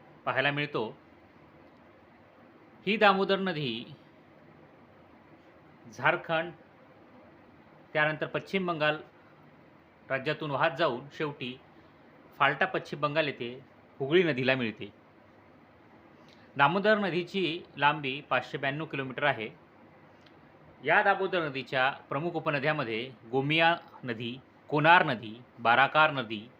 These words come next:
गरी नदी आणि गर्तुम नदीचा समावेश होतो. वारंवार येत असलेल्या पुरामुळे दामोदर नदीला बंगालचं दुःखाश्रू देखील म्हटलं गेलेलं आहे.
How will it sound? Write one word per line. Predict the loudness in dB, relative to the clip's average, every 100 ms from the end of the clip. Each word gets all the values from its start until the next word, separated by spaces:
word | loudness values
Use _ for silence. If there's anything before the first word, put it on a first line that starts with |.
| -20 -20 -20 -12 2
गरी | 4 6
नदी | 4 2 -2 -6 -10 -20 -14 -6
आणि | -4 -4 -6 -10 -14 -2
गर्तुम | -2 0 -2 0
नदीचा | -2 -2 -2
समावेश | -2 -4 -4 -6
होतो. | -8 -10 -10 -18 -20 -20 -20 -20 -20 -20 -20 -20 -20 -20 -6
वारंवार | 4 4 4 4 4 4
येत | -4 -4
असलेल्या | -4 -2 0 0
पुरामुळे | -2 -6 -6 -2 -2 0 -2 -2 -6
दामोदर | 0 0 2 0 0 0
नदीला | -4 -2 0 0 -2 -6 -4
बंगालचं | -4 0 2 2 0 -2 -2
दुःखाश्रू | -6 0 2 2 0
देखील | -4 -2 -4
म्हटलं | -6 -2 -2
गेलेलं | -2 0 0
आहे. | 0